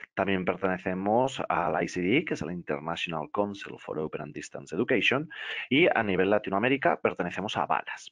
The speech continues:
que, bueno, para aquellos que no les suene, es, eh, The Business Association of Latin American Studies, es decir, la Asociación de, de, de Negocios en, en Estudios de Latinoamérica.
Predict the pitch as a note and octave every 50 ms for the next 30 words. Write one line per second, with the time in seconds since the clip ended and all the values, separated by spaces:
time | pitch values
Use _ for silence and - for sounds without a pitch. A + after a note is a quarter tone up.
0 | _ _ _ - - - - - _ - - - - - D2 D2 - E2+ E2 -
1 | - - D#2 D#2+ D2+ - - - G2 G2+ B2 B2 - - - - - - - -
2 | F#2+ F#2 F2 F2 - - - E2 E2 D#2+ D2 D2+ C#2+ - D#2+ D#2+ - - F2 E2+
3 | - D#2 D#2 - F#2+ - - G#2 G2+ A2 - C3+ B2+ - C#2 C#2 - - E2 -
4 | - C#2+ - - - - - - - B1 - - - - - - _ _ - -
5 | _ _ - C2 - _ - - - - - - - _ - - - - - -
6 | - - - - _ - - C#2+ D#2 D#2+ D#2 C2+ - - - B1+ C2+ D2+ E2+ -
7 | - G2 A2+ - - - - - - - - - - _ _ - - D#2 D2 -
8 | - C3 B2+ - _ _ _ _ _ _ - - - - - - B1 B1+ B1+ -
9 | D2 B1+ - - - - G#1+ B1 D2 D2 - - - - -